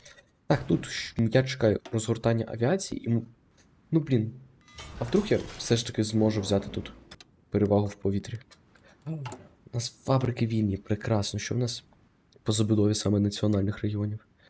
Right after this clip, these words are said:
Так, все цікаво. Є регіони, які ще можна підбудувати. Так, є, не-, непогано тут розширив все. Поки що давайте так і лишаємо. Насправді, коротше, є, є ще Ужгород. На, нехай ось так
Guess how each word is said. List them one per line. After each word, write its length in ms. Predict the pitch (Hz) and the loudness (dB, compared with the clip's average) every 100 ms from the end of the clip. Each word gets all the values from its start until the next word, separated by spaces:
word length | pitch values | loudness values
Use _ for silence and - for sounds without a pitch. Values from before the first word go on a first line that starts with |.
| _ _ _ | _ _ _
Так, 300 | - 127 - - _ _ _ _ | -2 -2 -2 -16 _ _ _ _
все 220 | - - | -6 -4
цікаво. 440 | 135 - 101 85 - - _ _ _ _ | -4 -4 -4 -4 -12 -20 _ _ _ _
Є 200 | 110 107 | -6 -2
регіони, 400 | 104 101 104 101 | 0 0 0 0
які 180 | 101 104 | -2 -4
ще 140 | - 110 | -2 0
можна 240 | 104 110 | 0 -2
підбудувати. 720 | 107 107 110 110 120 160 - - _ _ _ _ _ | -4 -4 -4 -4 -4 -4 -8 -12 _ _ _ _ _
Так, 680 | - 110 101 92 - - - | -4 0 0 -2 -8 -20 -6
є, 320 | 117 110 98 | 0 0 2
не-, 160 | 98 104 - 101 - - | 0 -2 -4 -14 -12 -2
непогано 460 | 107 104 98 95 | -2 0 -2 -2
тут 240 | 95 - - _ - | -6 -12 -20 _ -8
розширив 800 | 104 - - 104 120 147 156 - - | -6 -6 -4 -2 -2 -2 -6 -6 -14
все. 640 | - - - 170 180 180 175 _ _ _ - - | -8 -8 -2 -2 -2 -4 -8 _ _ _ -20 -20
Поки 140 | - | -12
що 100 | - | -2
давайте 200 | 110 107 | 2 0
так 220 | - 104 - | 0 -6 -4
і 60 | |
лишаємо. 520 | 117 - 160 175 104 113 _ _ - - - | -4 -4 -4 -4 -4 -10 _ _ -20 -20 -18
Насправді, 300 | - 104 101 | -4 -2 0
коротше, 340 | 113 101 - | -4 -4 -2
є, 80 | 101 - _ _ - _ _ | -2 -4 _ _ -20 _ _
є 80 | - | -10
ще 160 | - - | -8 -6
Ужгород. 360 | - - - - - - - _ _ - 180 | -6 -4 -6 -6 -14 -18 -20 _ _ -2 6
На, 120 | 117 | 6
нехай 360 | 101 113 127 | 6 4 4
ось 280 | - - - | 4 0 2
так 380 | - 104 - - | 0 -2 -6 -6